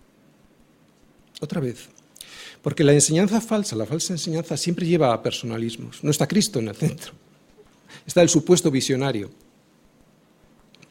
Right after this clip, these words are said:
Por eso Pablo les decía a los corintios, para que en nosotros aprendáis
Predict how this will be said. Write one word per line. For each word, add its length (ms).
Por 120
eso 120
Pablo 260
les 180
decía 260
a 40
los 120
corintios, 580
para 180
que 80
en 100
nosotros 400
aprendáis 720